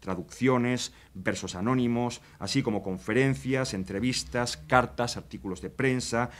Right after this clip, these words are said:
carteles de propaganda, fotografías y un largo etcétera. Casi un cuarto de siglo después, en dos mil nueve, la edición de Crespo volvía a aparecer, esta vez en Granada, España,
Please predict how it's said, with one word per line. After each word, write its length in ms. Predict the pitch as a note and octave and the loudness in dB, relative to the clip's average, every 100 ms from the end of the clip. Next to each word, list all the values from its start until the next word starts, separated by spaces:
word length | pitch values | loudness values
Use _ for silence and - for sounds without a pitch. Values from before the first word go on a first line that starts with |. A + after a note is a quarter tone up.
| - | -8
carteles 400 | G2 - C3+ A2+ | -6 0 0 0
de 80 | G2 | -2
propaganda, 880 | G2 F#2+ G2 B2 B2 A#2 A#2+ A2+ - | -4 -4 0 0 2 2 0 -2 -10
fotografías 960 | G2 F#2+ A2 G#2+ - A#2 A#2 A2 - - - - - - | -10 -8 -6 -6 -2 2 2 2 -2 -10 -20 -20 -18 -8
y 60 | |
un 100 | G#2 | -4
largo 220 | G2 F#2 | -2 -4
etcétera. 520 | F2 - A2+ E2 D#2 D2 - - - - - | -6 -2 -2 -2 -10 -10 -16 -20 -20 -18 0
Casi 240 | C#3 C#3+ | 2 4
un 100 | C3 | 2
cuarto 300 | B2+ A#2+ A2+ | 2 2 0
de 80 | G2+ | -4
siglo 240 | A#2 G#2+ | -2 -2
después, 640 | F#2 F#2 - D#3+ D#3+ - - - - - - | -4 -4 4 6 6 2 -6 -14 -20 -14 -8
en 140 | F#2+ | -4
dos 200 | F#2 F#2 | -4 -2
mil 280 | G2+ F#2+ F#2 | -2 0 2
nueve, 500 | B2+ D#3 C#3 C#3 C#3+ - - | 6 8 8 4 2 -8 -12
la 120 | G2+ | -8
edición 400 | F#2+ F#2 A2+ G#2+ | -6 -2 0 2
de 100 | G2+ | 0
Crespo 460 | A#2 B2+ - B2 G#2+ | 0 0 0 -2 2
volvía 400 | G2 G#2 A#2 G2+ | 2 2 4 4
a 20 | |
aparecer, 540 | G2 F#2 F#2 B2+ C3+ | 2 -4 -4 0 0
esta 200 | G#2+ - | 0 -2
vez 160 | F#2 F#2+ | -6 -6
en 120 | F2+ | -6
Granada, 480 | F2+ G2 A#2+ A#2+ A#2 | -2 2 2 2 0
España, 580 | - - A#2+ A#2+ A#2+ | -2 0 2 2 0